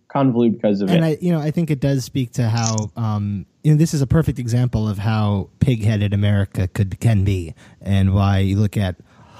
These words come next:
Speaker 2: lots of ideas that Europe ha-, has, uh, and why, like, we're the only first world nation that doesn't have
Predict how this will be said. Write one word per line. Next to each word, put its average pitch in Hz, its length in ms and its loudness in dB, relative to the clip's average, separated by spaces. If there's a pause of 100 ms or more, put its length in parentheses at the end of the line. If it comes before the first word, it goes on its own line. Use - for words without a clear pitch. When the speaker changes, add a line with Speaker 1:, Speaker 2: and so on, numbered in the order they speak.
(140)
Speaker 2:
lots 233 280 0
of 160 120 4
ideas 104 580 0
that 110 180 -4
Europe 107 360 -2
ha-, 107 340 -10 (100)
has, 98 720 -10
uh, 107 520 -6
and 113 240 -2
why, 117 320 0
like, 113 320 -2
we're 131 120 2
the 135 160 2
only 143 400 2
first 160 300 0
world 147 240 4
nation 139 420 2
that 113 240 -2
doesn't 123 360 0
have 110 520 -2